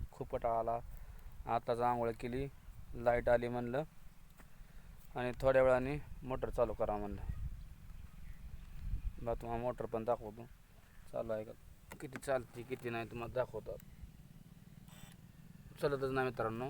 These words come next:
लाईट डिम असल्यामुळं, लाईट पूर्ण डिम आहे. आणि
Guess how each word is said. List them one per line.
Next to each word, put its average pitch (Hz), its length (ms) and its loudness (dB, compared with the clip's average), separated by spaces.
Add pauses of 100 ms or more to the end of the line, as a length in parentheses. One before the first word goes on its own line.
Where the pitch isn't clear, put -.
(120)
लाईट 117 300 4
डिम 117 160 2
असल्यामुळं, 113 520 4 (3000)
लाईट 131 260 8
पूर्ण 139 360 2
डिम 131 180 4
आहे. 107 140 2 (3000)
आणि 127 760 2